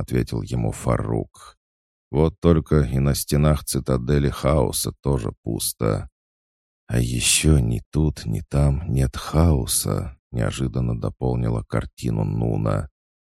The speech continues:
«Я бы почувствовала, но если проклятая стихия тут и была, то она либо забилась в самые глубины своей крепости,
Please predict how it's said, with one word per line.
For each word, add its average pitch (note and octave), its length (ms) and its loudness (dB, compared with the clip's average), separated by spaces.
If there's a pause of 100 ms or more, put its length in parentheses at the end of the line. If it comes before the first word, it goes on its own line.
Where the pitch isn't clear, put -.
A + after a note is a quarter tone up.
(120)
«Я C#2+ 220 4
бы C#2+ 140 2
почувствовала, A1 1160 0 (240)
но A#1+ 100 0
если C#2 380 2
проклятая B1 640 -2
стихия - 720 -2
тут C#2+ 260 -2
и A1 40 -2
была, A1+ 680 0 (320)
то A#1 140 0
она D2+ 320 2
либо C#2+ 360 0
забилась B1 640 -2
в E2+ 100 -8
самые C2+ 480 0
глубины B1+ 540 -4
своей B1 440 -2
крепости, B1+ 880 -2